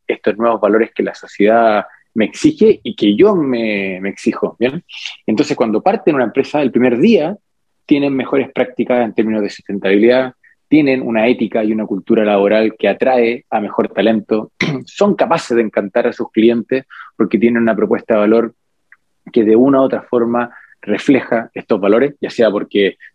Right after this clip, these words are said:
tienen una, una cadena de, de suministro más sustentable, porque tienen un mejor packaging,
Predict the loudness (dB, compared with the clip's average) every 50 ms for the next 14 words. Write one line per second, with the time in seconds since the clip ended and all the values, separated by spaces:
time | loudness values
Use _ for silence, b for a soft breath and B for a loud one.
0 | _ _ 0 0 2 0 0 0 -2 -2 -4 -6 -10 -14 -8 _ -2 -2 0 0
1 | 0 -2 -2 0 0 0 0 2 2 2 2 2 2 2 0 0 0 0 0 0
2 | 0 -2 -4 -4 -2 0 -2 -2 -2 0 0 0 0 0 -2 -4 -6 -6 -6 -6
3 | -2 0 2 4 4 4 4 4 2 0 -6 -8 -6 -4 -4 -4 -2 -4 -4 -4
4 | -6 -4 -6 -6 -6 _ _ -4 0 0 2 2 2 0 0 -6